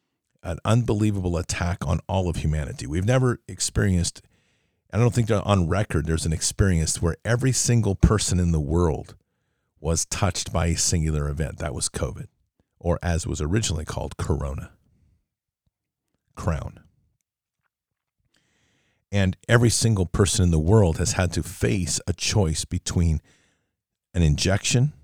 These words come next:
or walking with God. That's not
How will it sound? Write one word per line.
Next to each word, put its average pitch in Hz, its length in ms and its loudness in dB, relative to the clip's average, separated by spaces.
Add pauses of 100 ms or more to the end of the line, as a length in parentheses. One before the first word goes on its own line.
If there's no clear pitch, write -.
(340)
or 87 140 -2
walking 82 500 0 (380)
with 76 200 -6
God. - 340 -10 (1600)
That's 98 380 -2 (260)
not 95 300 0